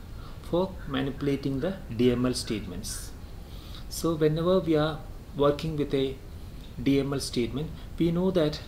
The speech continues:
the data is being stored in the database in different tables, and if you want to process some rows in the table,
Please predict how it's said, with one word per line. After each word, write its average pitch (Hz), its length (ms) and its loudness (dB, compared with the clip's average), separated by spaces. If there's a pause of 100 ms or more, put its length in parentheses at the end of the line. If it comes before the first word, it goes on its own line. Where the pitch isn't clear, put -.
(120)
the 135 80 0
data 147 280 0
is 160 260 0
being 143 260 -2
stored 139 360 -4
in 131 180 -4
the 170 160 -4 (440)
database 143 640 0
in 147 200 -4 (100)
different 131 360 -6
tables, 123 440 -6 (260)
and 165 160 0
if 185 140 2
you 190 60 0
want 180 320 -2
to 190 40 -4
process 139 500 -4
some 143 380 -4 (1120)
rows 147 440 4
in 135 240 2
the 143 180 2 (420)
table, 131 280 2